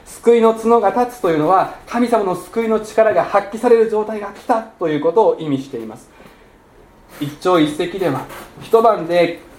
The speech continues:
角は生えないということを当時の人たちはよく知っていました。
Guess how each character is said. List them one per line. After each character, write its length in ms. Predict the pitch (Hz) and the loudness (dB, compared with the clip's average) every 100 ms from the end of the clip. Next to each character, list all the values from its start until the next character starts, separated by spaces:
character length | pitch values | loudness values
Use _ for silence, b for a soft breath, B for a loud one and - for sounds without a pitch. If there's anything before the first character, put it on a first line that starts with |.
| - - | -16 -8
角 160 | 165 | -2
は 160 | 196 147 | 0 0
生 240 | - 156 | 0 -2
え 80 | 202 | 0
な 140 | 233 156 | 0 -2
い 100 | 127 | -2
と 80 | |
い 60 | 113 | -4
う 40 | |
こ 120 | 113 117 | -6 -10
と 120 | - | -6
を 280 | 180 123 - - | -4 -4 -8 -2
当 200 | 190 196 | 0 2
時 100 | 147 | 0
の 60 | |
人 120 | 131 151 | -4 -4
た 60 | |
ち 40 | 139 | -4
は 40 | |
よ 160 | 131 165 | -2 -2
く 140 | - | -2
知 180 | 151 - | -8 -10
っ 20 | |
て 100 | - | -8
い 80 | 156 | -6
ま 100 | 151 | -6
し 140 | 143 - | -8 -8
た。 140 | 107 | -10